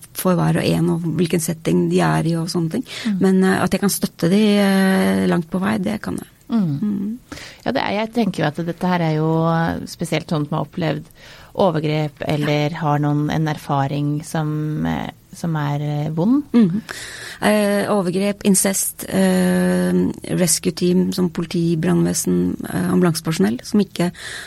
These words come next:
Speaker 1: har, eh, hvor, hvor debrief ikke er nok.
Speaker 2: Nei.
Speaker 1: Da, eh,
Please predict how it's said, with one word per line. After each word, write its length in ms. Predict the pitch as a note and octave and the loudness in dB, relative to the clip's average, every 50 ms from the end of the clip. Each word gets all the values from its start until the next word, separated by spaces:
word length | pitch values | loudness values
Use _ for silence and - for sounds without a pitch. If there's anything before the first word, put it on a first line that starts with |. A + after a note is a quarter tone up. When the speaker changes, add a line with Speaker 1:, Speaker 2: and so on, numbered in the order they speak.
| - - - | -18 -12 -6
Speaker 1:
har, 140 | F#3+ F#3 | -4 -2
eh, 480 | F#3 F3+ F3+ - - F3+ F3+ F3+ F#3 F#3 F#3 - - - - - - | -2 -2 -2 -2 -4 -4 -4 -6 -8 -8 -10 -10 -12 -14 -14 -14 -8
hvor, 260 | - F#3 G3+ G3 - - | 0 2 4 4 4 4
hvor 220 | F#3 G3 F#3 E3 | 2 2 2 4
debrief 500 | D#3+ F#3+ E3 E3 F3 D#3+ D#3+ A3+ A3+ - | 4 4 4 4 4 2 2 2 0 -2
ikke 200 | - - - G#3 | -4 -4 -2 0
er 40 | G#3 | 0
nok. 420 | A#3 C#4 - - - - - - - - - | 0 0 -2 -10 -16 -18 -16 -16 -18 -10 -2
Speaker 2:
Nei. 220 | - F#3+ F#3+ G3+ G#3+ - - - - - - - - - - - - - - - - _ | 0 0 0 0 -2 -6 -14 -20 -20 -20 -20 -18 -18 -18 -20 -20 -20 -20 -20 -20 -4 _
Speaker 1:
Da, 420 | G#3+ G3+ G3+ G3+ G3+ G3+ G#3 G#3 - - - - - | 2 2 4 4 2 2 0 -2 -4 -8 -16 -10 -4
eh, 460 | G#3 G3 F#3+ F#3+ F#3+ F#3+ F#3+ F#3+ F#3+ | -2 0 0 2 2 2 2 0 0